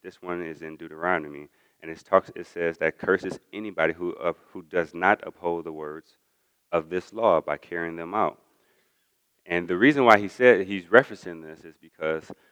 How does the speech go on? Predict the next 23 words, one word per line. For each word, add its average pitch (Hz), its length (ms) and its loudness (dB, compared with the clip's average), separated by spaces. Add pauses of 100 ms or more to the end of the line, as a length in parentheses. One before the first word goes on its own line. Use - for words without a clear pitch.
(160)
the 82 180 4
cur-, - 320 -2
the, 78 380 -4 (140)
the 85 100 -8
law 113 360 10
that 85 180 4
was, 85 140 -4 (200)
that 82 140 -2
was 80 160 -8
given 104 380 0
in 87 140 -12
the 80 80 -8
Old 87 220 0
Testament, 87 560 -4
it 78 60 -20
was 73 100 -20 (240)
a, 85 40 -14 (300)
it 82 100 -16
was 82 160 -20
a 80 420 -18
series 110 340 0
of 82 120 -10
strict - 520 -2